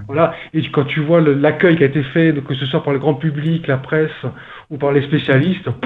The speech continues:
le, le, tu te rends compte que, bah, les constructeurs se disent, au final, bon, mais tant pis, on n'a qu'à faire des trucs, euh, super chiadés, euh, super design, et puis tant pis pour la,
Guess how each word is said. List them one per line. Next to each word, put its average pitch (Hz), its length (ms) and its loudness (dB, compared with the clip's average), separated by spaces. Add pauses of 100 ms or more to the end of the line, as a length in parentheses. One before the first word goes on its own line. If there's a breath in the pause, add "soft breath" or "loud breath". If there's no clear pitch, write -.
(500 loud breath)
le, 143 140 -8
le, 135 240 2
tu 110 120 0
te - 60 -10
rends 147 140 -2
compte 165 240 0
que, - 40 -6
bah, 135 120 2
les 131 60 4
constructeurs 135 400 0
se 147 40 -4
disent, 135 140 0 (120)
au 147 100 2
final, 143 360 0
bon, 135 160 2
mais 127 160 2
tant 123 140 0
pis, 170 240 -2
on 131 80 -2
n'a 127 80 0
qu'à 135 100 0
faire 135 140 -4
des 139 100 -2
trucs, 139 320 -6
euh, 123 180 -2 (380 loud breath)
super 139 340 0
chiadés, 143 560 4 (120)
euh, 131 100 4
super 135 380 0
design, 139 420 4
et 127 60 0
puis 135 120 -6
tant 127 140 0
pis - 160 -4
pour 131 160 -4
la, 117 220 -2